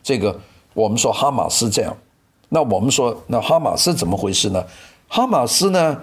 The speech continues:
是另外一个地方，这个哈马斯在以色列的南部，和这个西岸呢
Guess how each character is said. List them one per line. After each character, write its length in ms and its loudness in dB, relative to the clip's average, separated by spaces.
是 140 -4
另 220 2
外 100 2
一 140 0
个 100 0
地 160 0
方， 260 -4
这 140 0
个 80 0
哈 140 2
马 120 0
斯 160 -2
在 120 2
以 180 -2
色 160 2
列 140 0
的 100 0
南 400 0
部， 240 -2
和 360 2
这 220 0
个 580 2
西 360 2
岸 240 2
呢 160 2